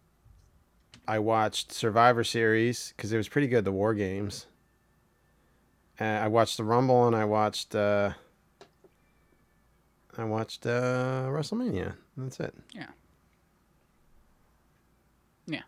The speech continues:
Speaker 2: So I, I, I, I, I'll ask me in, uh, January and I'll know what's going on.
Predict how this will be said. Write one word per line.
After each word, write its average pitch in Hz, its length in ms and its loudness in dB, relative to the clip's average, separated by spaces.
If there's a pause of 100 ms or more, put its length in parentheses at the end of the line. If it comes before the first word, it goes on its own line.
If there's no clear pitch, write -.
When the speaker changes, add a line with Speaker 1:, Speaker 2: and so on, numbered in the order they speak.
Speaker 2:
So - 160 -10
I, 214 240 -6
I, 202 180 2
I, 190 360 4
I, 196 100 2 (140)
I'll 175 200 -2 (240)
ask 180 300 0
me 175 220 0
in, 151 280 2
uh, 131 300 2
January 104 840 -4
and 113 180 -12 (120)
I'll 117 140 -6
know 113 140 -6
what's - 160 -10
going 95 240 -10
on. 90 200 -12